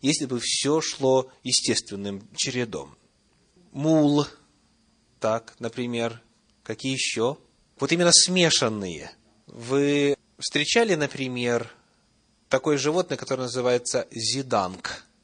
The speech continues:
по-английски? Нет? Zebra and donkey.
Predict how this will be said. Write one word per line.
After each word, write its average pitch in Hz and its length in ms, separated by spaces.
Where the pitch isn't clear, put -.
по-английски? 104 600
Нет? 165 220
Zebra 160 560
and 147 180
donkey. 107 520